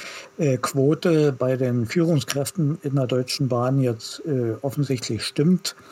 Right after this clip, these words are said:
Dass derzeit auf den Gleisen fast nichts fährt, das lastet man ihm anscheinend nicht an.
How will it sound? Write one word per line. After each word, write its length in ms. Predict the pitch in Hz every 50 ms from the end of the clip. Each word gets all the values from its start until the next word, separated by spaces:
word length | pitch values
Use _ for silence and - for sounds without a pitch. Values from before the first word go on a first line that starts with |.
| - - - - - - - _
Dass 180 | - 135 120 -
derzeit 400 | 156 156 165 160 - 165 160 151
auf 160 | 147 143 -
den 280 | - 156 147 147 135 123
Gleisen 400 | 123 120 123 135 143 139 156 120
fast 320 | - 147 147 - - -
nichts 200 | 151 139 - -
fährt, 400 | - - 135 139 147 151 - -
das 240 | 143 120 - - - -
lastet 420 | 123 131 139 135 - - - 131 -
man 160 | 139 135 139
ihm 140 | 143 139 139
anscheinend 520 | - 139 131 - - 139 123 120 117 117
nicht 280 | 131 156 156 - - -
an. 320 | 147 151 151 156 147 113